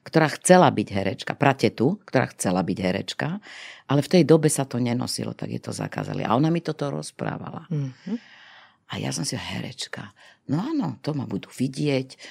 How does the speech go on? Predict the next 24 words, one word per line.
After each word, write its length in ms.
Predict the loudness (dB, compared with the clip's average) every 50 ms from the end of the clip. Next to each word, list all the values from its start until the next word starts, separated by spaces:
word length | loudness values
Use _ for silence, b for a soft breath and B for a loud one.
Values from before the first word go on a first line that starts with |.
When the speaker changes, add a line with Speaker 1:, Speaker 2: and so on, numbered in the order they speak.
| B B B _
Speaker 1:
to 100 | -10 -8
bude 220 | -8 -8 -10 -12
mať 320 | -12 -12 -12 -12 -16 -14 -10
noviná 400 | -8 -6 -6 -4 -4 -6 -6 -8
fotka. 640 | -8 -10 -12 -12 -12 -14 -14 -12 -10 -10 -10 -10 -12
A 80 | -14 -14
tak 300 | -12 -12 -12 -14 -14 _
keď, 240 | -12 -10 -10 -12 -14 -20 b b b b b b b
ja 120 | -12 -10 -8
som 160 | -6 -6 -6
sa 240 | -6 -8 -8 -8 -6
hrala 380 | -4 -2 -2 -2 -2 -2 -4 -6
s 240 | -6 -6 -6 -6
dievčatami 640 | -6 -6 -4 -4 -4 -4 -4 -6 -6 -6 -4 -4 -4
na 160 | -2 -2 -4
dvore, 320 | -4 -4 -6 -6 -6 -6 -8
ktoré... 480 | -10 -12 -12 -10 -10 -10 -10 -12 B B B B B B _ _ _ _
Ja 140 | 0 2 4
som 160 | 4 6 6
mala 160 | 6 4 2
vždy 240 | 0 2 4 6 6
len 140 | 6 6 4
chlapcov, 640 | 2 2 0 0 0 -2 -4 -6 -4 -4 -6 -8 -12 _
kamarátov. 640 | _ -2 0 0 0 0 -2 -4 -8 -8 -10 -10 -10